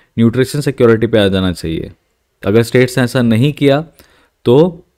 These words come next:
उनको अपनी नई सेविंग्स जो है सब्सिडाइज्ड या फ्री पल्सेस देने में, स्पाइसेस देने में, एडिबल ऑयल देने में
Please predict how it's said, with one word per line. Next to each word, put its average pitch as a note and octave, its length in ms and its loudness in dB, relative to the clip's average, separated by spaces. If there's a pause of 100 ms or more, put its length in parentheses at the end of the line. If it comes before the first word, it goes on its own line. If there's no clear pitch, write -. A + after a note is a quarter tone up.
(160)
उनको A2+ 260 0
अपनी C3 220 0
नई B2 280 2
सेविंग्स G#2+ 400 0
जो G2+ 120 0
है G#2 220 -4 (1120)
सब्सिडाइज्ड A2+ 760 2
या A2+ 140 2
फ्री C3 200 -2
पल्सेस A#2+ 440 0
देने A#2 240 2
में, A#2 120 2
स्पाइसेस G#2 420 -2
देने A#2 240 2
में, A#2 140 0
एडिबल G#2+ 400 2
ऑयल A2+ 200 4
देने B2 200 2
में A#3 220 4